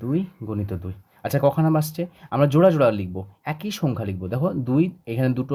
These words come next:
আছে, এখানে দুটো আছে, তাহলে এই দুটো দুইয়ের জন্য একটা দুই বেরিয়ে আসবে, এই দুটো দুইয়ের জন্য একটা দুই বেরিয়ে আসবে, ইনটু আকারে বেরিয়ে আসবে। তাহলে কত আসছে আমাদের? চার।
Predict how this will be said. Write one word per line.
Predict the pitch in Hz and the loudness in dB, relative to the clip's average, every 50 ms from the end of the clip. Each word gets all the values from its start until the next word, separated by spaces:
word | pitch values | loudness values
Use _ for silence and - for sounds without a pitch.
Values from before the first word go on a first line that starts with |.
| 139 147 | 2 2
আছে, | 151 - 175 185 - _ _ _ _ - 117 | 2 0 -4 -4 -6 _ _ _ _ -10 -8
এখানে | 117 113 127 117 107 104 95 | -6 -4 -4 -4 -4 -4 -4
দুটো | 98 92 95 92 | -4 -4 -4 -6
আছে, | 95 101 104 95 101 - - | -6 -6 -8 -10 -10 -14 -16
তাহলে | _ - 117 - - 151 | _ -10 -8 -2 2 2
এই | 175 220 226 180 160 | 2 2 2 2 0
দুটো | 170 165 165 170 160 143 | 0 0 2 0 2 2
দুইয়ের | 139 139 139 131 127 - | 2 2 2 2 0 -2
জন্য | 127 117 110 107 104 101 101 98 101 98 _ _ - 113 | -4 -2 -2 -2 -2 -2 -2 -4 -6 -12 _ _ -12 -12
একটা | 113 - - 117 107 | -10 -10 -10 -10 -6
দুই | 107 107 107 104 104 | -4 -2 -2 0 0
বেরিয়ে | 104 107 113 120 127 127 | 0 2 2 2 2 2
আসবে, | 123 123 139 139 135 - _ _ _ _ _ _ _ _ _ _ _ _ - - | 0 -2 -6 -6 -8 -10 _ _ _ _ _ _ _ _ _ _ _ _ -6 -2
এই | 151 175 202 214 180 | 0 0 2 0 0
দুটো | 170 165 156 156 139 | 0 2 2 2 2
দুইয়ের | 135 120 113 110 110 101 | 2 0 0 0 -2 -2
জন্য | 107 104 110 123 160 190 - - _ _ - - | -4 -2 0 0 0 -2 -2 -6 _ _ -12 -12
একটা | 117 - - 110 | -10 -8 -8 -6
দুই | 104 107 107 98 | -4 -4 -2 -2
বেরিয়ে | 98 98 95 95 95 95 | 0 0 0 -2 -2 -4
আসবে, | 90 92 98 92 98 - _ _ - 190 | -6 -8 -10 -10 -12 -12 _ _ -2 0
ইনটু | 208 202 - 131 | 0 2 2 2
আকারে | - - 104 101 | 0 0 -2 -2
বেরিয়ে | 95 92 92 92 | -2 -2 -2 -4
আসবে। | 95 104 131 180 - - _ _ | -4 -4 -6 -8 -10 -12 _ _
তাহলে | - - 104 101 | -12 -10 -6 -6
কত | 104 98 113 117 | -4 -2 -2 -4
আসছে | - - - | -4 -4 -4
আমাদের? | 143 156 175 208 - - _ _ _ _ - | -2 -2 -2 -4 -6 -10 _ _ _ _ -6
চার। | - 117 98 | -4 -2 -2